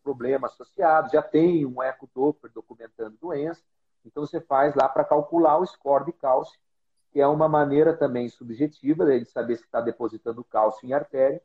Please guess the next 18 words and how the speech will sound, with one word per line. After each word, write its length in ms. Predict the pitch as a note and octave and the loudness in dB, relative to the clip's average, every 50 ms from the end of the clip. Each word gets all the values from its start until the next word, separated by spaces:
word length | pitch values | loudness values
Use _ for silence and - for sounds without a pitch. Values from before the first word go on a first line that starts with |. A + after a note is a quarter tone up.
| _ _ _ _ _ _ _ | _ _ _ _ _ _ _
Você 100 | _ C3 | _ -4
vai 200 | A2+ A#2 A#2+ A#2+ | -2 0 0 0
ter 240 | - - A#2+ A#2+ B2+ | -2 -2 -2 -2 0
lá 340 | B2+ A#2 A#2 A#2+ C3 C#3+ C3+ | 2 2 4 4 4 2 0
o 80 | A#2+ | -2
preditivo, 640 | - - A#2 A2+ A2+ A#2 - _ _ - C3 D3+ D3+ | -4 -4 -4 -4 -4 -6 -12 _ _ -2 -2 0 2
e 60 | C#3 A#2 | 2 0
ele 100 | A#2 B2 | 0 0
mostra 540 | B2 A#2 A2+ B2 D3+ - - - - - | 0 2 2 2 2 2 0 -4 -6 -4
lesões 560 | G#2+ A#2 C#3+ C#3 - B2 A#2+ A#2+ C#3 D#3+ D#3 A2+ | -2 -2 -2 -4 -4 -6 -6 -6 -6 -8 -8 -10
mesmo, 400 | A2+ A2 A2+ A#2+ C#3 D#3+ D#3 _ _ _ _ _ _ _ _ | -6 -4 -4 -4 -4 -10 -16 _ _ _ _ _ _ _ _
é, 240 | G2+ G2+ G#2+ G#2+ - | -10 -6 -6 -6 -6
na, 420 | - A2 A2 A2 A#2 B2 C3+ C#3+ - | -6 -4 -2 0 2 2 0 0 -2
nas 200 | - A2+ A#2+ - | -4 -6 -2 -2
artérias 400 | C3 B2 - - A#2+ A#2 B2 A#2+ | -2 -4 -2 -2 0 0 0 -2
do 80 | - B2+ | -4 -8
coração, 500 | - C3+ C3+ C#3 C#3 - _ - A#2 A#2 | -4 -2 -2 -2 -2 -4 _ -14 -14 -14
principalmente, 640 | - - A#2+ - _ - B2 A#2+ A#2 A2+ A2+ - | -14 -18 -20 -20 _ -14 -12 -12 -12 -14 -18 -20